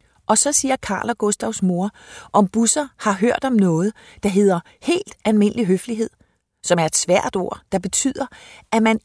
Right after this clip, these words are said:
ikke nødvendigvis er verdens kedeligste menneske, bare fordi man desperat forsøger at isbryde Bussers tavshed med en lille historie fra det virkelige liv. Og så siger Busser, at tale er sølv, og tavshed er guld. Og så siger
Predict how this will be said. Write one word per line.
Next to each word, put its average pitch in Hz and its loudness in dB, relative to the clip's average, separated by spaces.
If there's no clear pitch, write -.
ikke 294 -2
nødvendigvis 220 -2
er 165 0
verdens 156 0
kedeligste 285 -2
menneske, 135 -6
bare 160 0
fordi 190 -2
man 170 -2
desperat 170 -2
forsøger 185 -4
at - -8
isbryde 185 -2
Bussers - -4
tavshed 147 -6
med 170 -4
en 156 -2
lille 165 -4
historie 175 -6
fra 170 -8
det 151 -10
virkelige 151 -8
liv. 165 -12
Og 175 0
så 208 0
siger 240 2
Busser, 196 0
at 160 -2
tale 262 0
er - -4
sølv, 269 0
og 151 -2
tavshed 170 0
er - -6
guld. 151 0
Og - 0
så 277 0
siger 320 2